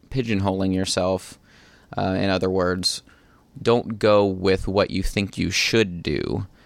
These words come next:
as far as, uh, what I or anybody else tells you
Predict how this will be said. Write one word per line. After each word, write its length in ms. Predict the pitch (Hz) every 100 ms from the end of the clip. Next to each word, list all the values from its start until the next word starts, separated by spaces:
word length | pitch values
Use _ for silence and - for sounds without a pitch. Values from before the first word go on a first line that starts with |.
| - _ -
as 260 | 95 90 -
far 480 | - 101 101 92 80
as, 560 | 90 80 82 - - - _ -
uh, 120 | 92
what 260 | 90 98 -
I 280 | 98 98 95
or 100 | 92
anybody 480 | 95 92 90 85 87
else 280 | 90 87 -
tells 400 | 107 92 92 87
you 280 | 85 90